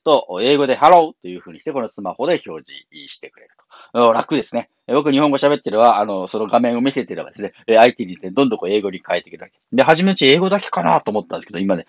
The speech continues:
どんどん言語が増えていて、もう世界のほとんどの言語、あの、百六十言語ぐらいになってるらしいんですけれど、うわー、だからアラビア語とかですね、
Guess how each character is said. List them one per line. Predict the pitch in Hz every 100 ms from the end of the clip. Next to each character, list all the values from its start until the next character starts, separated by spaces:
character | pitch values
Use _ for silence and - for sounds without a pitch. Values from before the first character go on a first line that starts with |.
| - -
ど | 175
ん | 160
ど | 117
ん | 98
言 | 90 117 98
語 | 82
が | 85
増 | 95
え | 87
て | -
い |
て、 | _ 87 - _ _
も | 110
う |
世 | - 180
界 | 175 107
の | 87
ほ | -
と | - 180
ん | 170 92
ど | 80
の | 73
言 | - 85 78
語、 | 85 -
あ | 87
の、 | 87
百 | - - 180
六 | 170 - 160
十 | 151 151 139
言 | 135 123
語 | 113
ぐ | -
ら | 87
い | 80
に |
な | 82
っ |
て | -
る | 80
ら | -
し |
い | -
ん |
で | _
す |
け | -
れ | 82
ど、 | 80 - - - - 107
う |
わ | 107 113 107 98 82 76
ー、 |
だ | 95
か |
ら | 87
ア | 92
ラ | 104
ビ | 110
ア | 104
語 | 95 98
と | 92 82
か | 78
で | 80
す | -
ね、 | 90 85